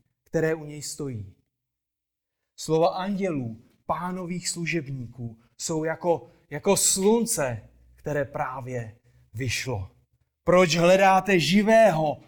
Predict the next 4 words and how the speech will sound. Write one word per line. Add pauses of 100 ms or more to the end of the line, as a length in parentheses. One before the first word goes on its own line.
(140)
mezi
mrtvými? (960)
Není
zde,